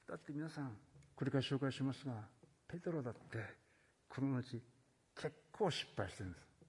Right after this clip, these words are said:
暇なことしてます。もう長らく教会に来てらっしゃる、また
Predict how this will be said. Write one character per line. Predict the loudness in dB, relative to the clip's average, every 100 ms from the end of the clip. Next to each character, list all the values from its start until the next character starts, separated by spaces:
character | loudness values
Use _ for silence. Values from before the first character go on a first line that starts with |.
| -20 _ _ _ _ -20 _ _ _ -20 _ _ _ _ _ _ _ -20 -20 _ _ _ -8 4
暇 | 8
な | 8
こ | 8 6
と |
し | 4
て | 4
ま | 2
す。 | 2 -8 -14 _ _ _ _ _ _ -20 -20 _ _ -20 _ _ _ _ _ _ _ _ _ _ -2
も | 2 2 2
う |
長 | 2 4
ら | 2
く | 2
教 | 2
会 | 2
に | 0
来 | -2
て | -4
ら | -4
っ |
し | -2
ゃ | -6
る、 | -6 -10 -14
ま | -12
た | -6 -4